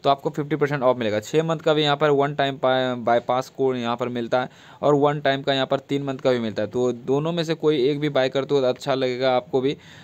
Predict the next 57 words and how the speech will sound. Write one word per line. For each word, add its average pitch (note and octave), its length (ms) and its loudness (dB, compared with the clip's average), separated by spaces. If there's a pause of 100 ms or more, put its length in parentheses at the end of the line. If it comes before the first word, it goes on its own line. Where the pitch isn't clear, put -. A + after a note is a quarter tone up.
क्योंकि D#3 200 0
ये D#3+ 500 4
जो C3+ 260 4
बहुत C3+ 400 0
कम D3+ 160 2
पैसे D3 300 0
में C#3 140 -2
जो C#3 100 2
आपको C3 260 0
जो C3+ 60 0
है C3+ 80 2
वो C#3 160 2
ज़्यादा B2+ 300 2
मंथ B2+ 220 -6
देखने A#2 280 -6
को A2+ 100 -10
मिलेगा। G#2 240 -8
अगर B2+ 180 0
एक D3 160 2
मंथ D3+ 160 -4
का C#3+ 120 -4
लेना C3+ 240 0
चाहते C3 240 -2
हो C3+ 60 -2
तो C#3 180 -2
यहाँ B2 120 -4
पर C3 160 -4 (460)
जो D3 300 -2
ये, C#3 300 -8
ये D3 200 4
भी F#3+ 120 2
यहाँ D#3+ 140 0
पर D#3+ 140 0
सस्ता C#3 280 -4
है, D3+ 80 2
लेकिन C#3 280 -4
ये C#3 140 -2 (140)
as C3 140 -2
compare C#3 360 -2
to C#3+ 160 -4
ये B2+ 100 -2
छः C3 220 -4
मंथ C3+ 140 -6
के B2+ 200 -2
approx C3 340 -6
यहाँ A#2+ 120 -6
पर C3 120 -6
थोड़ी B2+ 280 -4
सी C3 80 -6
प्राइस A#2+ 260 -2
जो B2 140 -8
ज़्यादा A2 280 0
लग G#2+ 180 -4
सकती G#2 280 -12
है, G2+ 100 -10
ठीक D#3+ 140 -4
है। B2 80 -4